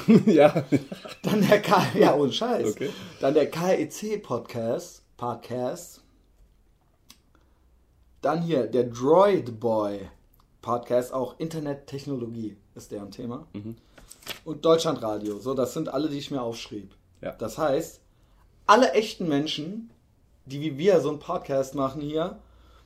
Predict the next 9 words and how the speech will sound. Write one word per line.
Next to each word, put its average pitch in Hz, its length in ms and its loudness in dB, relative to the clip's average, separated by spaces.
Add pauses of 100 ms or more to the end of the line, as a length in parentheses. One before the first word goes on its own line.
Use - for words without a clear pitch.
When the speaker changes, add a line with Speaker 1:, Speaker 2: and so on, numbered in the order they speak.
(360)
Speaker 2:
sind 175 240 -2
halt 156 180 0
Nerds. 165 580 0 (1700)
Und 139 160 -8 (100)
alle 202 220 6
anderen 165 500 -2 (140)
sind 151 200 -6
halt 151 280 -2
irgendwelche 143 440 -2